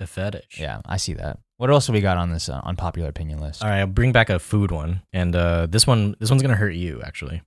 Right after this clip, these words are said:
Speaker 1: In-N-Out fries suck, dude.
Speaker 2: Yeah.
Speaker 1: What?
Speaker 2: Yeah. <laughs> I agree with that. I don't think
Speaker 1: What?
Speaker 2: that's
Speaker 1: I
Speaker 2: an,
Speaker 1: thought
Speaker 2: I don't think that's an unpopular opinion.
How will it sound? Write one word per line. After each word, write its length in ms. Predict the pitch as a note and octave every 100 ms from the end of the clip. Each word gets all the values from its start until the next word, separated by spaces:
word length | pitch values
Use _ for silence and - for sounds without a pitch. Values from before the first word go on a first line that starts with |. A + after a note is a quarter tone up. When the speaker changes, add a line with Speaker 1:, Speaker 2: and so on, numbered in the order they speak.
| -
Speaker 1:
In-N-Out 320 | D#3+ F#3+ A#2
fries 220 | G2 F2
suck, 340 | - F#2+ D2+
dude. 300 | - E2+ E2 -
Speaker 2:
Yeah. 280 | G2+ E2 D#2+ -
Speaker 1:
What? 320 | C3+ F#3+ - _ _
Speaker 2:
Yeah. 260 | - G#2 A2+
<laughs> 520 | C3+ - D4 F#4 F#4 F4 G4 F4+ - - - - _ _ -
I 100 | F3
agree 240 | A3 A#3 D4+
with 180 | B3
that. 220 | C#3+ A#2+ -
I 80 |
don't 120 | G3+ A#3+
think 100 | C#4+
Speaker 1:
What? 160 | D#4+
Speaker 2:
that's 40 | C#4+ -
Speaker 1:
I 40 |
Speaker 2:
an, 60 | C#4+
Speaker 1:
thought 300 | - D#4+ B3+
Speaker 2:
I 60 |
don't 100 | F3
think 160 | F#3+ F#3+
that's 140 | F#3
an 100 | E3+
unpopular 500 | D#3 D3 C#3 B2+ A2
opinion. 540 | G2 F#2+ F2 D#2 E2